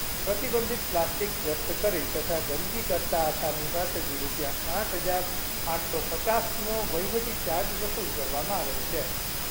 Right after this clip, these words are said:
વેસ્ટ ઝોનના વિવિધ મુખ્ય માર્ગો પર ઝુંબેશ રૂપે પ્રતિબંધિત પ્લાસ્ટિકનું વેચાણ કરતા પચીસ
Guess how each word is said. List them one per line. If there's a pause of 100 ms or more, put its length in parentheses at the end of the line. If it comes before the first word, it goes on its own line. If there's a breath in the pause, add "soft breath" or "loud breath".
(120)
વેસ્ટ
ઝોનના
વિવિધ
મુખ્ય
માર્ગો
પર (400)
ઝુંબેશ
રૂપે
પ્રતિબંધિત
પ્લાસ્ટિકનું
વેચાણ
કરતા
પચીસ